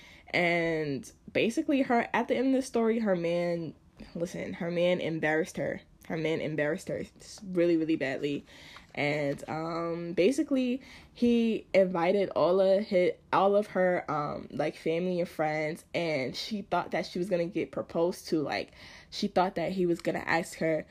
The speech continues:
"Will you marry me?" No, sis. No, sis. No, sis. This dude got <laughs> down on one knee and asked her to be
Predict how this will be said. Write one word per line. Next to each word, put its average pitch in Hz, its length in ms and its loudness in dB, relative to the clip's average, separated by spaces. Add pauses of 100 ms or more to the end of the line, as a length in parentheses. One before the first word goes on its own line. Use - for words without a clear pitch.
(220)
"Will 160 160 2
you 143 180 -2
marry 175 340 4
me?" 143 320 -6 (1160)
No, 165 260 2
sis. 156 640 -2 (120)
No, 151 380 -4
sis. - 520 -6 (540)
No, 180 320 -2
sis. - 440 -10 (460)
This 320 260 6
dude 294 260 0
got 220 260 2
<laughs> - 0 -
down 208 200 6
on 165 260 0
one 180 220 2
knee 165 340 -4 (420)
and 175 220 0
asked 175 280 0
her 185 120 4
to 185 140 -4
be 170 320 -4